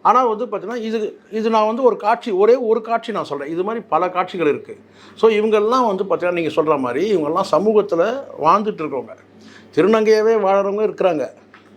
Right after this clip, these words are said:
சரிங்களா? தங்களை வந்து திருநங்கையாவே அவங்க காட்டிப்பாங்க. அது வந்து கிட்டத்தட்ட இறைவனின் படைப்பாக தான் வந்து நமக்கு வந்து பல சரித்திரங்கள் நமக்கு சொல்லுது. அவங்கள அப்படி தான் நம்ம பார்க்குறோம். அப்படி தான் பார்க்கணுமும் கூட. ஏன்னா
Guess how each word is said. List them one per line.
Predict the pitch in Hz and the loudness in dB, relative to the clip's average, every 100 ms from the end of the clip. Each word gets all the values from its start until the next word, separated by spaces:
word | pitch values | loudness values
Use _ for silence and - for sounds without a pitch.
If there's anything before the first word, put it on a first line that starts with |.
| - | -6
சரிங்களா? | 143 147 143 - | -2 2 0 0
தங்களை | 139 143 147 | -4 0 0
வந்து | 151 | 0
திருநங்கையாவே | 180 170 180 170 175 | -2 -2 -2 0 0
அவங்க | 180 170 143 156 | 0 -2 0 -2
காட்டிப்பாங்க. | 160 151 147 247 - - - - | -2 -6 -6 -6 -8 -16 -14 0
அது | 196 | 2
வந்து | 208 208 | 2 0
கிட்டத்தட்ட | - 190 202 202 | -6 -4 0 2
இறைவனின் | 190 214 214 202 170 | 4 4 4 0 -4
படைப்பாக | 165 170 190 196 180 165 | 0 0 0 -2 -2 -2
தான் | 175 170 151 | -4 -4 -6
வந்து | 139 143 175 170 147 | -8 -6 -2 0 2
நமக்கு | 131 135 127 | 0 -2 -2
வந்து | 131 143 180 156 120 - | -4 0 2 2 0 0
பல | 143 143 | 0 2
சரித்திரங்கள் | 151 175 185 170 170 | 0 0 -2 -2 -4
நமக்கு | 151 135 135 | -4 -6 -4
சொல்லுது. | 139 139 202 - - - - - | -2 0 -2 -4 -20 -20 -20 0
அவங்கள | 175 196 190 | 2 4 4
அப்படி | 165 175 | 2 2
தான் | 220 | 2
நம்ம | 185 139 | 0 0
பார்க்குறோம். | 156 170 147 - | 0 0 -4 -8
அப்படி | 135 185 | -4 -2
தான் | 220 | 0
பார்க்கணுமும் | - 202 202 220 208 | 2 2 2 -2 -2
கூட. | 170 143 - - _ _ _ _ - - - | -4 -6 -8 -20 _ _ _ _ -20 -10 2
ஏன்னா | 208 233 | 2 4